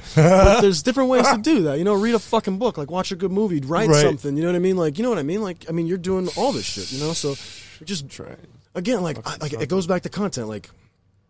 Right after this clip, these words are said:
Speaker 2: content doesn't have to be fucking writing a book, read a fucking book, you know what I mean? Like,
Speaker 1: Yeah.
Speaker 2: content doesn't have to be fucking writing a, a movie, like, write a sketch if, or whatever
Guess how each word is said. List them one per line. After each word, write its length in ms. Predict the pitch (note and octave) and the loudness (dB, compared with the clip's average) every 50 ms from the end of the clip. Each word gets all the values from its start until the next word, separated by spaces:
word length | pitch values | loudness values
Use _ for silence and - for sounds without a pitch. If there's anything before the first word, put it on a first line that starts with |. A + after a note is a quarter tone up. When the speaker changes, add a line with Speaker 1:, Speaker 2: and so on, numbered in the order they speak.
| _ _ _ _ _ - _ - | _ _ _ _ _ -20 _ -12
Speaker 2:
content 380 | - E3 E3+ E3+ - F#3 D#3+ E3+ | -6 -4 -2 0 0 -2 -2 -2
doesn't 160 | E3 D3+ D3 | -4 -4 -4
have 80 | E3 | -6
to 80 | D3+ D3 | -6 -8
be 60 | C3 | -8
fucking 300 | - - D3 - - G#2+ | -8 -8 -8 -8 -8 -6
writing 240 | G#2 C3 E3 D3+ C#3 | -6 -6 -6 -6 -6
a 40 | A#2 | -8
book, 180 | G#2+ D3+ E3 - | -8 -8 -8 -8
read 160 | D3+ F#3+ G3+ | -8 -8 -8
a 40 | F#3 | -8
fucking 300 | - - C#3+ - F#2+ F2+ | -8 -12 -12 -12 -12 -12
book, 160 | F#2 - - - | -14 -14 -16 -14
you 80 | B2 | -10
know 80 | C#3 D3+ | -8 -6
what 60 | D#3 | -4
I 20 | E3 | -4
mean? 120 | F#3 F#3 | -4 -4
Like, 140 | D#3+ C3 - | -4 -6 -8
Speaker 1:
Yeah. 280 | - - - - - - | -8 -10 -10 -10 -10 -8
Speaker 2:
content 320 | - E3+ F#3+ F3+ G3 F3+ | -6 -6 -4 -4 -4 -6
doesn't 160 | F3+ F3 E3+ | -6 -6 -6
have 80 | F3 F3 | -6 -6
to 60 | - D3+ | -6 -8
be 80 | E3+ | -12
fucking 340 | D3+ - E3+ D#3 - E3 D3 | -10 -8 -10 -10 -8 -8 -8
writing 240 | D3 D#3+ - E3 D#3 | -8 -8 -8 -8 -10
a, 240 | C3+ G#2+ F2 - B2+ | -10 -10 -12 -12 -10
a 40 | |
movie, 380 | A#2+ A2 B2 F3 G#3+ E3+ F#3+ G3 | -10 -8 -6 -4 -4 -4 -4 -6
like, 160 | F3 E3+ E3+ - - D3+ D3+ | -6 -8 -10 -12 -18 -16 -12
write 180 | F3+ G3 G3 | -10 -10 -8
a 40 | G3 F#3+ | -8 -8
sketch 360 | - - A#3+ A#3 - - - | -6 -4 -4 -4 -4 -6 -10
if, 160 | C3 - - | -14 -14 -12
or 120 | D3+ D3+ | -10 -8
whatever 380 | C3+ C3+ C#3 C3+ C3 B2 A#2 | -6 -6 -4 -4 -4 -6 -6